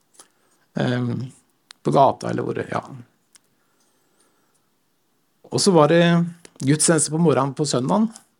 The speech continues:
Det er visst ofte, det er mye søndager her. Eh, og så var det ei i den gruppa som, eh, jeg hadde, og jeg fikk lov å kjøre. Jeg har fått lov å gjøre de gangene jeg har fått være med på tur. Jeg elsker det.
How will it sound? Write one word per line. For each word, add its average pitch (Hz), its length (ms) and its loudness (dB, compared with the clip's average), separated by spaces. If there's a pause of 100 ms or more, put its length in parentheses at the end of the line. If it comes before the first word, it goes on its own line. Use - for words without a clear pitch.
(140)
Det 147 160 -8
er 131 60 -6
visst 139 140 -8
ofte, 143 280 -6
det 147 140 -4
er 147 60 -4
mye 139 160 -4
søndager 113 440 -4
her. 208 180 -8 (1700)
Eh, 160 220 2
og 175 240 -2
så 156 240 4 (320)
var 151 160 0
det - 160 -12
ei 131 80 2 (160)
i 143 100 2
den 131 160 0
gruppa 127 400 0
som, 131 400 -4
eh, 135 240 -2 (920)
jeg 117 260 -2
hadde, 147 220 -4
og 143 80 0
jeg 117 160 -4 (180)
fikk 113 220 -6
lov 110 100 -4
å 104 140 -6
kjøre. 110 300 -4 (680)
Jeg 107 160 -8
har - 40 -10
fått - 200 -14
lov 107 220 -4
å 120 40 -2 (920)
gjøre 147 240 6
de 151 100 6
gangene 139 300 4
jeg 135 80 0
har - 40 -12
fått 151 280 -10
være 127 180 2
med 104 60 -12
på 120 120 -8
tur. 160 200 0
Jeg - 160 0
elsker - 460 -4
det. - 60 -16